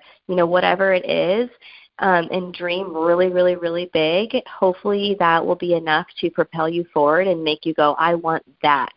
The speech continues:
That is what I want." And that should, you know,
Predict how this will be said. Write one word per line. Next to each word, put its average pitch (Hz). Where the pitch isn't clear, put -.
That 170
is 170
what 156
I 147
want." 156
And 160
that 160
should, 175
you 170
know, 156